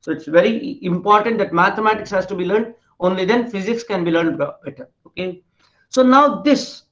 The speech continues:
in general, I can say here you keep in mind, here when I say this, I keep X, Y constant, very important. And when it is here, I keep X constant, correct? So when I say this, Y is equal to constant,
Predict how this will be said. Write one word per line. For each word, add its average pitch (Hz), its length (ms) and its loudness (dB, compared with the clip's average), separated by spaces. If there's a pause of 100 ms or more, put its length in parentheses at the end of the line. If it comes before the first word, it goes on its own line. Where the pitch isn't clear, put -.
(120)
in 151 200 0
general, 139 400 -4 (720)
I 165 100 -2
can 160 160 -4
say 156 120 -8
here 233 220 4
you 240 140 0
keep 214 200 -8
in 202 100 -2
mind, 160 320 -4
here 214 240 -2
when 196 140 -2
I 180 100 -4
say 180 220 -8
this, 151 320 -10 (480)
I 196 160 4
keep 190 420 -6 (1200)
X, - 400 -2
Y 208 400 2
constant, 160 520 -4 (140)
very 147 220 -2
important. - 400 -16 (120)
And 156 200 -2
when 160 120 0
it 160 120 -2
is 139 140 -8
here, 180 500 0 (340)
I 165 100 0
keep 175 280 -8 (100)
X 208 240 -6
constant, - 480 -12 (220)
correct? 220 340 -6 (200)
So 185 160 -4
when 190 100 4
I 185 80 0
say 214 220 -2
this, 226 320 0 (300)
Y 160 260 4
is 202 180 2
equal 202 220 0
to 196 80 -6
constant, 202 480 -4